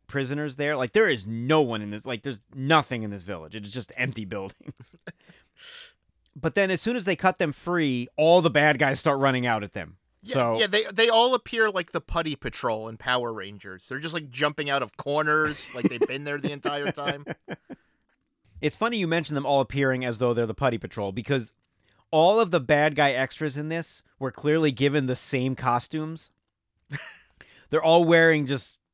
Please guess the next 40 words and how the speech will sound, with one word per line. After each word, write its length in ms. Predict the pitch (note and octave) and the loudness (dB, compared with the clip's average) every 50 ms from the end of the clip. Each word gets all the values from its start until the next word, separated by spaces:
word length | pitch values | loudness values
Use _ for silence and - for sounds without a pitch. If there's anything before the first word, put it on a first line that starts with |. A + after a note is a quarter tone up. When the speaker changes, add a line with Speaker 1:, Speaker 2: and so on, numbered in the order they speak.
| _ _ G2+ F#2 F#2 - | _ _ -20 -20 _ -8
Speaker 1:
bland 580 | B2+ A#2 B2+ C3 C3+ C#3 C#3+ C#3+ C#3 C3+ - | -6 -2 0 2 2 2 2 0 -2 -4 -6
tan 560 | - - - A#2 B2 B2 B2+ B2+ C3 C3 B2+ | -10 -12 -8 -6 -6 -4 -2 -2 -4 -4 -4
sweatpants 720 | A#2+ - - - C3 B2+ - - C3+ C3 B2 B2 A#2 - | -6 -8 -6 -4 -4 -4 -4 -6 -6 -6 -6 -6 -6 -8
and 100 | - A2 | -8 -8
a 40 | G#2 | -10
t-shirt, 520 | F#2+ - - A#2+ A2+ - - C3+ C3+ C3+ B2 | -10 -10 -12 -12 -10 -8 -8 -8 -8 -6 -6
basically. 640 | C#3 C3+ C3+ A#2 - C3+ A#2 C#3 C#3+ D3+ D3 D3 _ _ _ _ _ _ _ _ _ _ _ _ _ _ _ _ | -6 -6 -6 -6 -8 -10 -8 -6 -6 -6 -6 -8 _ _ _ _ _ _ _ _ _ _ _ _ _ _ _ _
And 120 | C#3+ C#3 | 0 0
it's 120 | C#3+ C#3 - | 0 0 0
just 180 | E3 D3 - | -4 -4 -2
hilarious 540 | C#3+ C#3+ B2+ B2+ C#3 C#3+ C#3+ C3 B2 A#2+ G2+ | -4 -2 0 2 2 4 4 2 2 0 -2
that 100 | A#2+ A2+ | -4 -4
they 100 | F#2 C3 | -4 -4
just 200 | A2+ A#2+ A#2+ F#2 | -4 -6 -8 -8
recycle 520 | A#2 G#2+ - - - F#3+ F#3 - - B2 G#2+ | -10 -10 -6 -2 -2 -2 -2 -2 -6 -6 -6
them 240 | A2 G2+ F#2 F#2+ | -6 -6 -6 -8
in 120 | G#2 A#2 A#2+ | -6 -4 -2
every 240 | B2 A#2+ G#2+ A#2 A2 | -2 -2 -4 -6 -6
scene. 260 | - C3+ A#2+ G#2 F#2+ | -6 -6 -6 -6 -6
So 140 | - G#2 G2+ | -8 -8 -8
you 140 | G#2 G#2+ | -8 -8
get 180 | G2 A2+ G#2 - | -8 -8 -10 -6
killed, 320 | - D#3 D#3 D3+ D3 C3 | -2 0 0 0 0 -2
you're 100 | B2 A#2+ | -4 -6
coming 220 | - C3+ B2+ C3 B2+ | -4 -4 -2 -2 0
back 220 | B2+ B2 A#2 - | 0 -2 -2 -4
next 200 | A#2+ A#2 - - | -6 -8 -8 -8
scene, 160 | - A2 G2+ | -10 -10 -10
we're 80 | G2 G2 | -8 -8
gonna 140 | G2+ G#2 G2 | -10 -10 -8
kill 180 | - A#2 G#2+ | -8 -8 -6
you 120 | G2+ G2 G2 | -6 -6 -8
again. 360 | G2 G2+ A2+ G#2+ G2 F#2+ F2 _ _ _ _ | -6 -6 -6 -6 -8 -10 -14 _ _ _ _
Speaker 2:
Yeah, 100 | - C#3+ | -18 -16
it's 140 | C#3+ C3+ - | -16 -10 -10
like 100 | E3 D#3 | -10 -8
playing 220 | - F3 E3 D#3 D3 | -6 -6 -6 -6 -6
a 40 | |
video 360 | B2+ C3+ C#3+ C3+ A#2+ A2+ A2 A2 | -6 -6 -6 -6 -6 -8 -8 -10
game. 240 | A2 A2 G#2+ G#2 | -12 -14 -16 -18